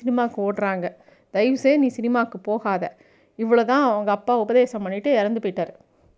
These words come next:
ஆஹா, அன்னிலேருந்து இவரு-, இவருக்கு முருகன் தான் அப்பா, அம்மா எல்லாம். எப்ப பாரு முருகனை நினைச்சிட்டு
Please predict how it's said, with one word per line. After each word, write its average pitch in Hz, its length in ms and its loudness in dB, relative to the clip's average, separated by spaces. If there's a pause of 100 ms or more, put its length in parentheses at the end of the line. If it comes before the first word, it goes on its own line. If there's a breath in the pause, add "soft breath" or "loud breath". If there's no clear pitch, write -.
(840 soft breath)
ஆஹா, 285 420 4
அன்னிலேருந்து 269 680 4
இவரு-, 254 300 2
இவருக்கு 254 360 0
முருகன் 277 420 4
தான் 277 160 2
அப்பா, 240 400 2
அம்மா 233 340 2
எல்லாம். 220 360 0 (400 loud breath)
எப்ப 254 260 0
பாரு 285 460 6
முருகனை 254 540 2
நினைச்சிட்டு 220 600 -2